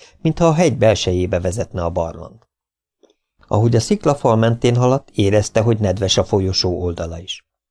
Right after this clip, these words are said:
Egy újabb forduló után megállt, mintha lépések neszét hallaná. Igen, igen, valaki óvatosan jár előtte.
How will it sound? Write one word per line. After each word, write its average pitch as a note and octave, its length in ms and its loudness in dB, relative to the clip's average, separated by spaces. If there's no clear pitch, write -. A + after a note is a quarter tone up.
Egy E3 180 -2
újabb C#3+ 320 4
forduló A2+ 500 2
után G2 280 -2
megállt, F2+ 560 -8
mintha G#2+ 240 -2
lépések C#3+ 560 -2
neszét E2+ 380 -6
hallaná. D#2 520 -10
Igen, D3 360 0
igen, C3 420 -4
valaki - 500 -2
óvatosan F2 600 -4
jár F2 260 -2
előtte. F2 540 -8